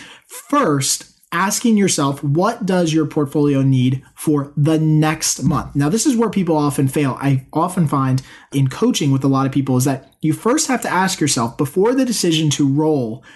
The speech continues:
the contract or close the contract, is you have to look at your portfolio next month. Now, most broker platforms, especially the one that we use with Thinkorswim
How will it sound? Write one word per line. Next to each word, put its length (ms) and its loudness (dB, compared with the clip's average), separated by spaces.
the 80 0
contract 760 -2
or 180 0
close 460 0
the 80 -4
contract, 580 -4
is 360 0
you 120 0
have 340 -2
to 80 0
look 420 0
at 220 -2
your 160 2
portfolio 560 0
next 300 0
month. 260 -4
Now, 140 0
most 320 2
broker 260 0
platforms, 600 0
especially 500 -2
the 100 2
one 140 2
that 80 2
we 100 2
use 300 2
with 140 -2
Thinkorswim 680 0